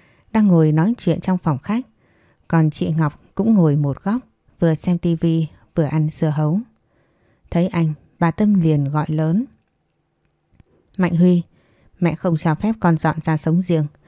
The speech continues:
Con phải mau ly hôn với con Hương đi." Mạnh Huy dừng bước,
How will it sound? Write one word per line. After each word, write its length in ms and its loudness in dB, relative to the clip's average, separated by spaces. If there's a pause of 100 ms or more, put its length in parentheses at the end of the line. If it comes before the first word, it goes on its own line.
(460)
Con 140 2
phải 140 -2
mau 180 2
ly 160 2
hôn 220 2
với 100 0
con 140 0
Hương 260 4
đi." 180 -2 (1160)
Mạnh 200 -2
Huy 280 2
dừng 300 -2
bước, 240 0